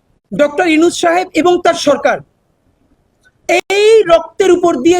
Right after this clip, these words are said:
জুলাইয়ের রক্তের উপর দিয়ে, শহীদদের রক্তের ম্যান্ডেট নিয়ে তিনি ক্ষমতায় এসেছেন এবং তার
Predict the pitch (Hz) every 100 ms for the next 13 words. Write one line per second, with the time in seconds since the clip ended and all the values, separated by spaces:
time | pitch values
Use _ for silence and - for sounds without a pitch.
0 | 240 294 320 320 571 554 - 311 302 311
1 | 233 320 339 - 302 339 330 226 277 -
2 | 302 254 254 269 381 320 302 302 269 247
3 | 247 247 226 233 - 180 139 _ _ _
4 | _ _ _ _ 311 392 403 - 349